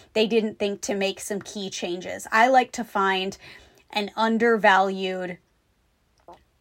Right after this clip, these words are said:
real estate property. And so that didn't change. So the first two in Texas didn't work. And so we shifted our eyes back to Orlando since we go regularly.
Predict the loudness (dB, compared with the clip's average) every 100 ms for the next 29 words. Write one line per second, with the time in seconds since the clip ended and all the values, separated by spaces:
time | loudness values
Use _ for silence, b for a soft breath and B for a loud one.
0 | _ _ _ _ -10 -2 0 2 -2 -4
1 | -8 -8 -6 -6 -6 -12 -10 -8 -2 6
2 | 8 6 0 -4 -6 -6 -8 -10 -8 -6
3 | 0 2 2 0 -6 -4 -2 0 -2 -4
4 | -4 -6 -8 -12 b b b b 2 2
5 | 2 -4 -6 -6 _ b b b b -6
6 | -2 0 0 0 0 0 2 0 4 6
7 | 8 8 4 4 6 6 4 -2 0 4
8 | 4 4 -4 -4 -2 0 0 2 2 0
9 | -6 -4 -2 0 -2 -4 -6 -4 -4 -2
10 | 6 8 8 6 2 2 -4 -2 -2 -4
11 | -6